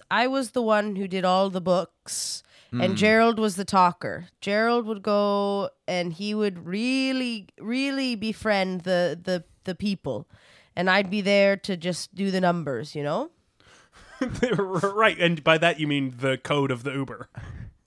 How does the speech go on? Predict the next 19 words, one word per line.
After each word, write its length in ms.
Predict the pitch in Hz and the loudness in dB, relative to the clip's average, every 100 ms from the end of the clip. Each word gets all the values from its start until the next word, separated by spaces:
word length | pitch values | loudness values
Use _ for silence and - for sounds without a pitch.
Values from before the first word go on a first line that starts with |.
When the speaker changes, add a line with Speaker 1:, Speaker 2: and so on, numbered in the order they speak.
| _ _ _ - | _ _ _ -2
Speaker 1:
Of 140 | 196 | 0
course, 340 | 226 185 - - | 4 4 4 0
uh, 100 | 190 | 4
somebody's 420 | 214 214 190 185 | 4 6 4 2
gotta 260 | 202 185 175 | 2 4 4
house 360 | 170 180 170 | 4 4 4
those, 380 | 165 165 160 151 | 2 2 2 0
and 100 | 165 | 2
I've 240 | 160 165 | 2 2
got 160 | - 175 | 0 -2
them 140 | 175 175 | 2 6
all 220 | 196 233 | 6 6
up 160 | 247 | 4
here 240 | - 240 208 | 2 2 4
in 100 | 180 | 4
my 160 | 175 | 2
old, 420 | 175 180 180 175 - _ _ - | 2 2 2 -2 -8 _ _ -8
my 240 | 160 165 | -2 0
noodle. 460 | 185 190 165 135 | 2 0 0 -4